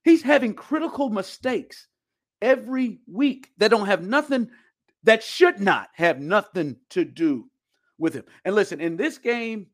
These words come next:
this was the rock bottom worst. Now, every other game, I don't think he has been the number one reason. But you look at him and you think, dang, man, if he doesn't make that mistake, they beat the Eagles. If he doesn't throw that pick in the red zone, they beat the Eagles,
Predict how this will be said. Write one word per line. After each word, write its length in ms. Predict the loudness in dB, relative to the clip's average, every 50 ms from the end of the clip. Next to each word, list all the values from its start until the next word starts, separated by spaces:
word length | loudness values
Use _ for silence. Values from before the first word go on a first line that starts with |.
| _ _ -4
this 200 | -4 -4 -4 -4
was 160 | -10 -12 -10
the 100 | -10 -10
rock 340 | -6 -4 -4 -4 -4 -4 -4
bottom 360 | -4 -4 -2 -2 -6 -8 -14 -16
worst. 260 | -18 -18 -20 _ _ _ _ _ -8
Now, 80 | -2
every 200 | -2 0 2 4
other 140 | 2 2 2
game, 240 | 0 -2 -4 -2 0
I 80 | 0 -2
don't 160 | -2 -4 -6
think 180 | -10 -10 -10
he 220 | _ -14 -10 -8 -8
has 100 | -10 -8
been 200 | -10 -12 -10 -10
the 80 | -14
number 400 | -12 -8 -4 -4 -4 -4 -6 -8
one 280 | -8 -6 -6 -6 -6 -6
reason. 460 | -6 -6 -6 -6 -8 -10 -16 -20 -20 _ _ _ _ _ -8
But 160 | -8 -8 -8
you 100 | -10 -14 -6
look 220 | -6 -6 -6 -6
at 80 | -10 -8
him 220 | -6 -6 -6 -6
and 100 | -6 -6
you 80 | -8 -10
think, 280 | -8 -8 -10 -10 -12 _ _ _ _ _ _ _ _ _ -14
dang, 420 | -8 -2 -2 0 0 -2 -4 -10 -12
man, 320 | -12 -10 -8 -8 -10 -10 -10
if 140 | -12 -12 -12 _ _
he 200 | -6 -6 -6 -6
doesn't 360 | -8 -8 -8 -6 -8 -10 -8
make 240 | -12 -14 -14 _ -14
that 200 | -16 -14 -14 -16
mistake, 400 | -20 -14 -8 -8 -8 -8 -8 -10
they 100 | -12 -8
beat 260 | -6 -6 -6 -6 -6
the 100 | -12 -8 -6
Eagles. 460 | -6 -6 -6 -6 -10 -10 -14 -20 _ _ -20
If 100 | -14 -12
he 100 | -12 -8
doesn't 380 | -4 -4 -4 -4 -6 -10 _
throw 220 | -2 -2 -2 -2 -2
that 220 | -4 -8 -8 -8 -8
pick 240 | -6 -6 -6 -4 -6
in 80 | -6
the 100 | -6 -4
red 220 | -4 -4 -4 -4 -6
zone, 220 | -12 -14 -14 -14 _ _ _ _ _ 2
they 100 | 2 2
beat 260 | 2 2 -6 -6 -6 -10
the 160 | -14 -10 -8
Eagles, 380 | -10 -6 -6 -8 -8 -8 -12